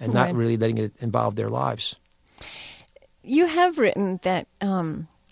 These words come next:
Speaker 2: "Since I was a child, the heart was the vital organ that riveted my interest both in a physical sense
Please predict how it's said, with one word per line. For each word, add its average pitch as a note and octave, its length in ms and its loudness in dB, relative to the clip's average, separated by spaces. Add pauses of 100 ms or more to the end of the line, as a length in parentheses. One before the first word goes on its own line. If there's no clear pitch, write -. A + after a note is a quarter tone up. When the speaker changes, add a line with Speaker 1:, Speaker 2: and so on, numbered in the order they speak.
(120)
Speaker 2:
"Since C4 340 2
I C4 140 4
was A#3+ 160 0
a G3 60 -2
child, F3 680 -4 (120)
the F#3 120 -4
heart - 500 -2
was F3+ 220 -2
the G#3+ 420 -2
vital F3+ 500 0
organ D3+ 420 0
that - 120 -6
riveted G3+ 560 -2
my E3 200 -2
interest E3 640 -6
both F3 300 -2
in F3 160 -4
a E3+ 40 -2
physical G#3 480 -4
sense - 480 -6